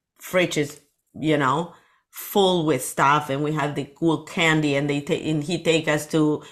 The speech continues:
Limited Too or Abercrombie, you know, and mom take us to Target," you know, which it was so funny to an extent because,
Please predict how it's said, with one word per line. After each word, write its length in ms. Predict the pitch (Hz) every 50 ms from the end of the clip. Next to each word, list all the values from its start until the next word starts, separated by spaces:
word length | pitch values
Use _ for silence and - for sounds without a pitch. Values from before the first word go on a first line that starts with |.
| - - -
Limited 480 | 175 180 180 170 165 165 160 143 143 -
Too 260 | - - 190 185 180 170 160 147
or 120 | 143 143
Abercrombie, 760 | 143 139 143 151 - - - 180 180 170 160 147 143 131 147 147 147
you 60 | 151
know, 120 | 151 151
and 140 | 156 151 151
mom 200 | 160 165 165 170
take 180 | - 165 160 170
us 140 | 143 -
to 100 | - 160
Target," 600 | 151 - - 180 180 170 165 160 135 113 85 - - - - - - - _ _ _ _
you 120 | - 170 170
know, 160 | 175 170 -
which 260 | 220 226 247 - - 330
it 200 | 311 - - -
was 180 | 214 262 285 277
so 160 | - 269 269
funny 640 | 247 - - - - - 226 254 285 277 254 226 180
to 140 | - 180
an 100 | 180 170 175
extent 400 | 165 - - - 190 185 175 160
because, 360 | 156 151 165 165 160 156